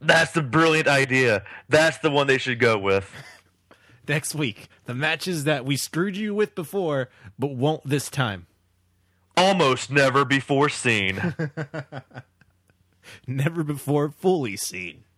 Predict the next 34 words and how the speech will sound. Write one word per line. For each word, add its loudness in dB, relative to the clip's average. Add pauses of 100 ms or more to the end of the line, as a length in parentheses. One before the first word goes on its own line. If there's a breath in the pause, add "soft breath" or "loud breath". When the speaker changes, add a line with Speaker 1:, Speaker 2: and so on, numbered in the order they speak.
(160)
Speaker 2:
<laughs> -8 (1300 loud breath)
There -2
you -2
go. -4 (240)
That's 0
your 0
answer, -6
dude. -8 (1400)
Speaker 1:
And, 4
uh, 4
moving 0
on 2
to -4
Twitter, 0 (380)
uh, 6
this -6
is 0
a 4
question 0
we 0
kind 0
of 0
answered 0
already, 4
but 2
I 2
guess 0
we -6
can -8
go 2
in -2
more 0
detail 0
now. 0